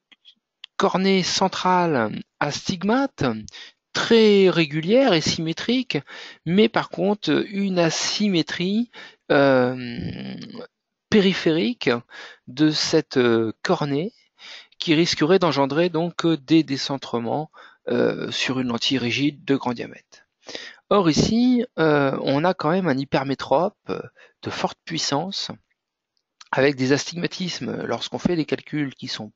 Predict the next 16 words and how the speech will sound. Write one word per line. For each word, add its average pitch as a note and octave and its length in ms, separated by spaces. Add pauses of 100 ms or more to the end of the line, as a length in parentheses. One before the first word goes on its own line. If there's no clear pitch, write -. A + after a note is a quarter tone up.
purement D3+ 360
cornéens, F3 520
hein, D#3+ 180
puisqu'on - 380
est A2+ 100
parfaitement - 480
dans B2+ 120
les A#2 200
axes, F3+ 380 (360)
à C#3+ 120
cinq G2+ 320
degrés G#2+ 320
près - 160
sur A2+ 200
l'œil G#2 200
gauche, D3 340